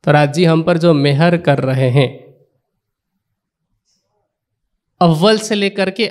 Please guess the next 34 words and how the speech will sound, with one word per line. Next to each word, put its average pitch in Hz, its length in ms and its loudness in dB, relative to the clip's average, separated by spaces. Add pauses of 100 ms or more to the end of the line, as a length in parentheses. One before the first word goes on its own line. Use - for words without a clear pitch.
आज 151 360 0
तक, 143 100 -4 (100)
प्रारंभ 165 540 0
से 165 160 -6
लेकर 143 360 -6
के 214 200 -4 (440)
आज 147 320 0
तक, 156 100 -2
तो 208 180 0
जो 185 220 2
कुछ 254 220 -2
भी 269 140 -2
हो 226 120 4
रहा 202 160 2
है 190 80 0
हमारे 175 360 0
साथ 247 300 -6
सब 285 480 0
राज्य 180 400 2
की 170 160 -2
मेहर 139 320 -2
है। 127 140 -12 (960)
पर 208 220 2 (680)
जो 165 280 2
हमें 165 340 2 (120)
कष्ट 170 300 -2
आता 180 260 0
है 190 80 0
हम 147 240 -2
उसको 160 320 -2
मेहर 147 360 -2
नहीं 170 240 2
कह 180 200 -4
पाते। 160 440 -6